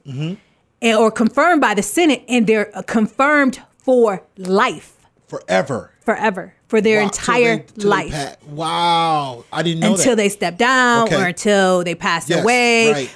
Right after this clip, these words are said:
Speaker 2: or, or something of that nature,
Speaker 1: Right.
Speaker 2: right?
Speaker 1: Yes.
Speaker 2: And so when you think about why do election matters,
Speaker 1: Mm-hmm.
Speaker 2: m-, because there are so many other things that these folks that you're electing
Speaker 1: Mm-hmm.
Speaker 2: have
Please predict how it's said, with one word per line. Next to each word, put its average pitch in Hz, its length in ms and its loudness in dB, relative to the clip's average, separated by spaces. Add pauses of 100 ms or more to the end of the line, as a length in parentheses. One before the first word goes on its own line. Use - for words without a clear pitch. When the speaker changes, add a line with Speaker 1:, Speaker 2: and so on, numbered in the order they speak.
(100)
Speaker 2:
or, 202 260 0
or 190 180 0
something 214 400 0
of 180 240 -4
that 175 200 0
nature, 233 400 0
Speaker 1:
Right. 151 180 0
Speaker 2:
right? 233 340 0 (100)
Speaker 1:
Yes. 156 220 -2
Speaker 2:
And 220 120 2
so 214 840 2
when 208 220 2
you 214 80 4
think 330 340 0
about 208 540 2
why 226 360 4
do 269 220 2
election 262 440 0
matters, 269 500 2
Speaker 1:
Mm-hmm. 160 340 -4
Speaker 2:
m-, - 40 -4 (180)
because 220 720 2 (400)
there 247 200 2
are 214 200 0
so 339 500 2
many 285 380 2 (120)
other 320 340 2
things 269 480 2
that 202 380 0 (240)
these 254 400 2
folks 254 260 0
that - 220 -4
you're 220 120 2
electing 214 680 -2
Speaker 1:
Mm-hmm. 156 160 -6 (340)
Speaker 2:
have 285 440 -2